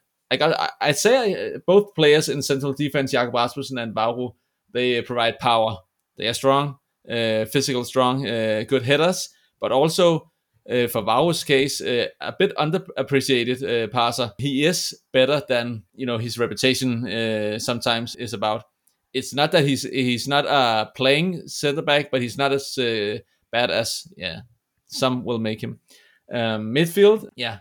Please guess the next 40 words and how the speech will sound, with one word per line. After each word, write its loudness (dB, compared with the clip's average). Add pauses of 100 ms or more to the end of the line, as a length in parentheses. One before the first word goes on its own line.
Tverskov, 2 (420)
obviously, -2
he -2
is, 0
uh, 0
the -6
deep, -4
uh, -4
line -2
play-, -2
playmaker. 0 (400)
Uh, -10 (320)
and -4
next -4
to, 0
uh, -2
to -10
Vaz, 0 (320)
when -4
he -4
slots -2
into -6
midfield, -2 (560)
they 6
will 0 (120)
basically -2
be, -6
uh, -4
impossible -2
to, -6
to -8
recover 0
the 0
ball 0
from. 0 (200)
I -2
got, 0
uh, 0
my, -4
uh, -6